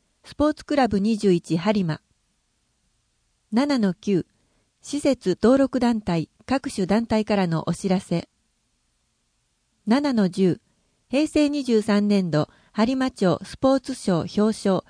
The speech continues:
各賞への推薦をお願いします。七の十一、第四十七回、播磨町喫茶店入賞者。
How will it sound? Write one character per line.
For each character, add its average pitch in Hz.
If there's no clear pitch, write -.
各 269
賞 208
へ 190
の 165
推 240
薦 220
を -
お 202
願 190
い 185
し -
ま 170
す。 -
七 277
の 190
十 180
一、 -
第 240
四 240
十 196
七 175
回、 160
播 247
磨 269
町 185
喫 202
茶 277
店 170
入 208
賞 190
者。 -